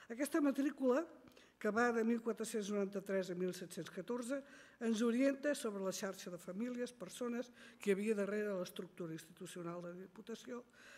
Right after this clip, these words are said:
pel conjunt català. Actualment, a títol ja informatiu,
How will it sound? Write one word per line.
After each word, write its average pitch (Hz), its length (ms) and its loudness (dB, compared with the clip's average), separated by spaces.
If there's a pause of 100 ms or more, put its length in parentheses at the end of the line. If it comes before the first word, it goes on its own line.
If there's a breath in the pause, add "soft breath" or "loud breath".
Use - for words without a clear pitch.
(240 loud breath)
pel 208 240 0
conjunt 175 320 -2
català. 156 320 -6 (720 soft breath)
Actualment, 269 640 6 (160)
a 220 80 -4
títol 190 400 -6
ja 185 160 4
informatiu, 202 640 -2